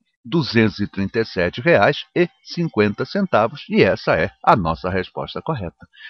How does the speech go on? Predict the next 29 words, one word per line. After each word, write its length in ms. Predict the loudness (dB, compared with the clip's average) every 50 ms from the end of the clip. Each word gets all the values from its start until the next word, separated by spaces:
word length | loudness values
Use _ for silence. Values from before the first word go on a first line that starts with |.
| 2
Perfeito? 320 | 4 4 6 6 4 2 4
Então, 200 | 6 8 8 8
gente, 240 | 8 4 2 0 -4 -12 -18 _ _
quinze 320 | 2 2 2 2 0 -2
mil 180 | 0 2 2 2 0 -2 -8 -20 -16 -8
duzentos 480 | -2 0 0 2 4 4 4 4 2 -2
e 60 | -4
trinta 260 | -2 -4 -2 0 -2
e 60 | -2
sete 320 | -2 -2 -2 -2 -2 -2 0
reais 320 | 2 4 4 4 2 0
e 40 | -2
cinquenta 460 | -6 -6 -6 -6 -4 -6 -6 -6 -6
centavos 480 | -6 -4 -4 -2 0 0 0 0 0 -4 -12 -18 -20 -10 _ 0
nessa 200 | 0 2 2 2
interessante 540 | 4 4 4 4 2 2 0 0 0 0
questão. 340 | -2 -4 -4 -2 -2 -4 -4 0
Qual 140 | 2 4 4
é 40 | 6
o 40 | 6
detalhezinho 680 | 4 4 4 2 0 0 -2 -4 -4 -4 -4 -4 -4
dela, 220 | -8 -10 -10 -10 -4
né? 100 | -2 -2
O 80 | -2
grande 240 | 2 2 2 2 4
detalhe 400 | 2 2 2 4 2 2 2 2
é 60 | 0
entender 460 | -2 -2 -2 -2 -2 0 0 0 0 0
que 160 | -2 -4 -6